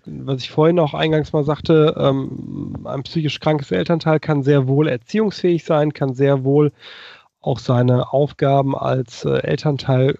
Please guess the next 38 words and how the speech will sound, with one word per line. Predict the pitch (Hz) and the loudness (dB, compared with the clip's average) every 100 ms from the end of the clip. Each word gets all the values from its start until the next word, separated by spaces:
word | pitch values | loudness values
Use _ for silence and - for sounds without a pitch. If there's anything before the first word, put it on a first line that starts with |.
| - | -4
äh, | 139 131 | -4 -4
gut | - 143 131 131 | -6 -8 -4 -2
wahrnehmen. | 120 156 202 247 254 _ _ _ _ _ _ _ _ _ _ _ _ _ - | -2 0 0 0 -4 _ _ _ _ _ _ _ _ _ _ _ _ _ -14
Gerade | 143 127 135 131 | -4 0 2 4
dann, | 139 135 | 4 4
wenn, | 127 131 131 | 2 0 -2
wenn | 127 131 123 | -4 -4 -4
das | 117 | -4
Elternteil, | - - 127 131 123 127 | -6 -4 -4 -2 -2 -2
äh, | 139 135 - | -4 -8 -4
einsichtsfähig | 175 190 180 - - 165 147 160 | -2 0 0 -2 0 2 2 0
ist, | 151 - | -2 -2
wenn | 135 | -2
es | 131 - | -2 -2
medikamentös | 139 - 131 135 - 147 - | -4 -2 -2 -2 -2 -2 -2
gut | - 151 | -4 -2
eingestellt | 160 180 170 - 160 151 | 0 0 -2 0 0 0
ist | - | -4
und | 147 | -8
so | - | -2
weiter | 139 131 156 | 0 0 -2
und | 165 170 | -4 -2
so | 170 | -4
fort. | - 165 - - - - - - - - | 0 0 -2 -10 -16 -14 -16 -18 -12 0
Leider | 135 131 143 175 214 214 - | 4 4 4 4 4 2 0
ist | 170 - 185 | -6 -2 0
das | 175 - | 0 -2
halt | 139 139 - | -2 -2 0
nicht | 170 - - 156 | -2 -2 -8 0
immer | 165 | 2
der | 143 120 | 4 2
Fall. | - 117 120 | -2 -8 -6
Und | 117 | -6
dann, | 139 175 - - | -6 -6 -10 -14
mm, | 208 160 170 | -10 -10 -8
kommt | - 180 - | -6 -4 -6
die | 180 | -8
Frage, | - 143 151 180 208 | -4 -2 0 0 -2